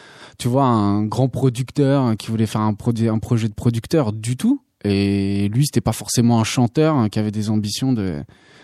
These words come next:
de grand chanteur, quoi. Donc, on s'est retrouvé un peu en, en, tu vois, en, en amateur. Euh, «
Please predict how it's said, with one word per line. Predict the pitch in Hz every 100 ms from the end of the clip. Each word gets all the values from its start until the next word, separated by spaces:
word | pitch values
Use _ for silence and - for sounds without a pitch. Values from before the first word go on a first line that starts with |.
| _
de | 107
grand | 101 110 113
chanteur, | 139 147 185 180
quoi. | - 107 -
Donc, | 107 -
on |
s'est | -
retrouvé | - 110 107 107
un | 104
peu | 127
en, | 117 92 64 120 - - - - - - -
en, | 92 98 - - - 135 135
tu | -
vois, | 62 -
en, | - 131 135 135 - -
en | 98
amateur. | 98 101 101 131 127 107
Euh, « | 65 58